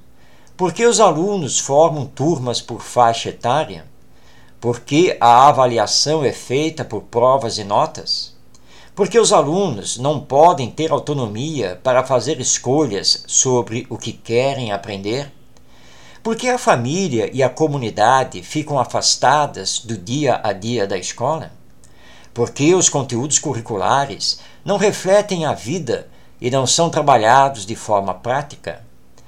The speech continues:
Por que a escola não contempla o desenvolvimento emocional dos alunos,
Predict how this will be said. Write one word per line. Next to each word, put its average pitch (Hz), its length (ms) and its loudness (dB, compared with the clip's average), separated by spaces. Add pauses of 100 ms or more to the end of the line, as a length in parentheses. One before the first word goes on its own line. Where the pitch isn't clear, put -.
(280)
Por 196 260 2
que 180 280 2
a 170 60 4
escola 151 720 6
não 147 180 0
contempla 139 920 -4
o 127 120 -8
desenvolvimento 143 1160 -2
emocional 135 680 0
dos 139 180 -8
alunos, 120 720 -8